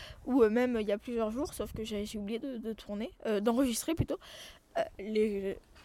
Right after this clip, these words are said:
la, la, l'habitude du vocabulaire utilisé dans mes vidéos.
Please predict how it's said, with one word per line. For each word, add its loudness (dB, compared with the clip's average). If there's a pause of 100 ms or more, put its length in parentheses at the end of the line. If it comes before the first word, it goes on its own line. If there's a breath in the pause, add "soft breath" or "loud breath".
(260)
la, 2
la, 4
l'habitude 2
du -2
vocabulaire 2
utilisé -4
dans 0
mes 2
vidéos. -4